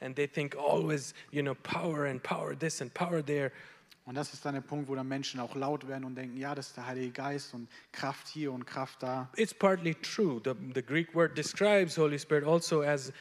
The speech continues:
Speaker 1: as dunamis, like, you know, which is, which is force, which is ability, which is the power.
Speaker 2: Und das ist teilweise wahr, denn das griechische Wort beschreibt den Heiligen Geist als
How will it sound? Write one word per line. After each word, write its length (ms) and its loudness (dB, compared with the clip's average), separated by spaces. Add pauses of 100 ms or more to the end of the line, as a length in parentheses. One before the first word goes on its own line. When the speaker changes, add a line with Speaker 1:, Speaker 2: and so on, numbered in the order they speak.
Speaker 1:
as 280 -2
dunamis, 640 2
like, 320 0
you 200 -4
know, 160 2
which 180 2
is, 220 -2
which 180 -2
is 100 -4
force, 720 0
which 160 -8
is 120 -8
ability, 520 -4
which 160 -6
is 80 -8
the 80 -6
power. 480 -6 (500)
Speaker 2:
Und 60 -2
das 120 -4
ist 160 -6
teilweise 480 2
wahr, 220 4
denn 100 -6
das 220 -8
griechische 560 -4
Wort 240 2 (340)
beschreibt 400 0
den 160 -6
Heiligen 340 -6
Geist 300 -8
als 240 -14